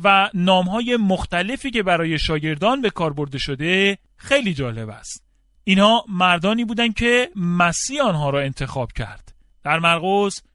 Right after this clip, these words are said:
فصل سه آیهٔ بیست الی بیست و یک می‌خوانیم: «وقتی عیسی به خانه‌ای که محل اقامتش بود بازگشت،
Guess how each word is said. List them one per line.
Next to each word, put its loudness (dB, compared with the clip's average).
فصل -2
سه 0
آیهٔ 0
بیست -4
الی -2
بیست -8
و -4
یک 0
می‌خوانیم: -2
«وقتی -2
عیسی 0
به 0
خانه‌ای -2
که 0
محل -2
اقامتش -4
بود -10
بازگشت، -2